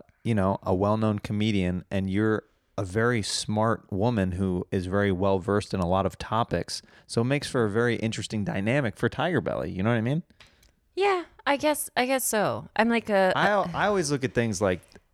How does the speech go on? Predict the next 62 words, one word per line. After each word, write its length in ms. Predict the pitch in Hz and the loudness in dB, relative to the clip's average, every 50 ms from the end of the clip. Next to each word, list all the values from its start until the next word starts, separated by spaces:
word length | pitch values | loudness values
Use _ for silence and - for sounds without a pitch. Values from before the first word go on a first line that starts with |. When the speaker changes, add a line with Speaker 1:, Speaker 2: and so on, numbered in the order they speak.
| _ _ _ | _ _ _
Speaker 1:
the 220 | 120 107 98 120 | -8 -2 0 2
weird, 320 | 113 117 131 135 139 - - | 2 4 2 2 2 0 -2
the 180 | 107 92 - - - 101 104 | -8 -10 -10 -8 -8 -8 -10
things 340 | - - 139 139 147 139 - | -6 -4 -4 -2 -2 -4 -6
come 260 | - - 139 139 131 | -4 -4 -4 -2 0
around, 480 | 117 110 101 101 104 104 107 110 110 101 | 0 0 2 2 2 2 2 0 0 0
like, 140 | 101 95 92 | -2 -2 0
you 120 | 107 110 | -2 -2
don't 140 | 113 110 95 | -2 0 0
know 120 | 107 104 98 | 0 0 0
why, 500 | 90 92 90 90 95 101 101 107 104 104 | 0 0 0 0 0 0 0 0 0 0
like, 200 | 98 98 95 78 | -2 -2 -4 -4
you 180 | 80 98 98 95 | -6 -4 -4 -2
have 200 | 98 101 101 - | 0 0 -2 -2
to 80 | - 95 | -4 -4
do 160 | 87 98 101 | -2 -2 -2
certain 280 | 104 - 120 117 120 117 | 0 0 -2 -2 0 0
things, 220 | 127 127 131 120 | 0 0 0 0
but 80 | - 104 | 0 2
I 80 | 98 101 | 2 2
feel 100 | - 139 | 0 0
Speaker 2:
Mm-hmm. 60 | 113 107 | 2 2
Speaker 1:
like 160 | 101 95 - | 2 0 0
things 280 | - 104 104 101 90 - - | -2 -2 -2 -2 -4 -4 -2
end 220 | - 107 104 98 98 | 0 0 2 2 2
up 140 | 87 85 | 0 0
working 400 | 90 90 95 92 87 - 98 92 | 2 2 2 2 0 -2 -2 -2
out 260 | 90 87 90 85 - - | 0 0 0 0 0 -2
in 80 | 92 | -2
the 80 | 90 87 | -2 0
long 260 | 87 87 90 92 90 | 0 0 0 0 0
run, 140 | 85 85 87 | -2 -2 -2
even 320 | 92 110 113 110 117 113 | -4 -4 -4 -4 -4 0
though 140 | 110 104 98 | 2 2 2
right 220 | 95 95 98 98 95 | 2 2 2 0 0
in 60 | 98 | -2
front 160 | - 101 98 98 | -4 -4 -4 -2
of 40 | |
you 60 | 95 92 | -2 -2
are 60 | 90 | 0
like, 160 | 87 87 87 - - - - - _ | -2 -2 -4 -8 -14 -20 -20 -20 _
"Well, 120 | - 131 127 | -10 -8 -6
why 220 | 131 151 170 196 | -6 -4 -4 -4
did 80 | 185 185 | -4 -2
I 140 | 180 180 165 | -2 -2 -2
just 220 | 147 139 120 - | -2 -2 -2 0
go 120 | - 139 135 | 0 2 2
to 60 | 123 | 2
y-, 160 | 110 98 107 - _ - | 0 -2 -6 -10 _ -6
school 440 | - - - - 135 143 135 113 92 | -6 -6 -2 0 0 2 2 2 0
for 160 | - - 92 - | 0 -2 -2 -2
all 180 | - 107 117 113 | 0 0 0 0
those 260 | 107 113 107 98 90 | 0 0 0 0 -2
years?" 400 | 92 110 117 107 92 95 95 92 | -2 0 2 2 2 0 -2 -6
It's 100 | 92 90 | -6 -4
like, 160 | 98 95 92 160 | -2 -2 -2 -2
Speaker 2:
Mm-hmm. 120 | 151 143 147 156 156 - _ _ - 294 | -6 -10 -12 -16 -18 -20 _ _ -6 -2
Speaker 1:
"Oh, 380 | 311 330 302 123 101 82 90 98 | -2 0 0 0 0 -2 -4 -6
maybe 300 | 98 104 120 139 180 202 | -4 -4 -4 -2 -2 -4
it's 140 | 185 - | -4 -6
for 180 | - - 175 175 | -6 -4 -2 0
this 180 | 175 170 135 | 0 0 0